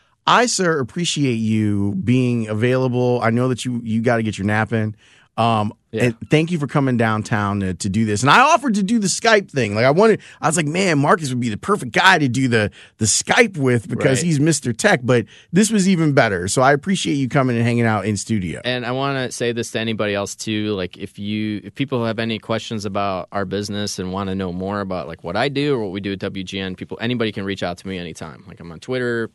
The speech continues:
Speaker 2: at Marcus Leshock, Facebook, I'm Marcus Leshock, Instagram at Marcus Leshock. Um, I'm always open for that. And I, I'm, I'm sure you're always talking to people, too, who have those kind of questions also.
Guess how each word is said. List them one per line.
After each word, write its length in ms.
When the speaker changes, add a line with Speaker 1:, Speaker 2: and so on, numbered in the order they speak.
Speaker 2:
at 140
Marcus 320
Leshock, 320
Facebook, 480
I'm 120
Marcus 320
Leshock, 340
Instagram 680
at 160
Marcus 340
Leshock. 420
Um, 480
I'm 220
always 340
open 360
for 140
that. 340
And 60
I, 40
I'm, 200
I'm 120
sure 180
you're 180
always 220
talking 240
to 80
people, 240
too, 220
who 80
have 160
those 180
kind 180
of 220
questions 480
also. 400